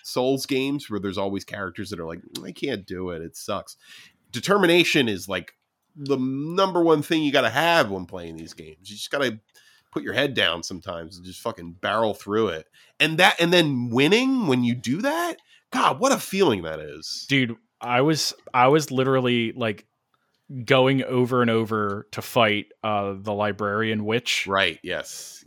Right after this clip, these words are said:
Speaker 1: yes.
Speaker 2: And, like, 'cause, like, that's the thing. I didn't realize she had a second form.
Speaker 1: <laughs> Yeah, I know, right? Isn't that
Speaker 2: So, like, when
Speaker 1: crazy?
Speaker 2: I went to fight her second form, I was like,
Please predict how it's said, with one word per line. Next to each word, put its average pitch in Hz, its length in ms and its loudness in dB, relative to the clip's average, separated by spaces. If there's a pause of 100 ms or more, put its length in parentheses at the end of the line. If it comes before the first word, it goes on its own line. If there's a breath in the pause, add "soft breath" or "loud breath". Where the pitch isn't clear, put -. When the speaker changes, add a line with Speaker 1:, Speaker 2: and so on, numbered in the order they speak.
Speaker 1:
yes. - 240 -20
Speaker 2:
And, 151 160 6
like, 143 320 2
'cause, 180 180 6
like, 202 140 10
that's 226 160 8
the 196 80 4
thing. 165 260 4
I 131 60 4
didn't 160 180 2
realize 147 340 6
she - 120 2
had 117 100 4
a 101 60 -2
second 117 400 0
form. 160 360 0
Speaker 1:
<laughs> - 180 -8
Yeah, - 480 -2 (100)
I 139 60 -4
know, 117 240 -4
right? 92 220 -8
Isn't 123 140 -10
that 131 100 0
Speaker 2:
So, 170 80 6
like, 156 180 2
when 160 100 6
Speaker 1:
crazy? 156 60 4
Speaker 2:
I - 100 6
went 170 200 6
to 180 120 4
fight 160 220 6
her 156 100 4
second 135 360 2
form, 202 360 6
I 139 80 6
was 143 160 6
like, 135 140 2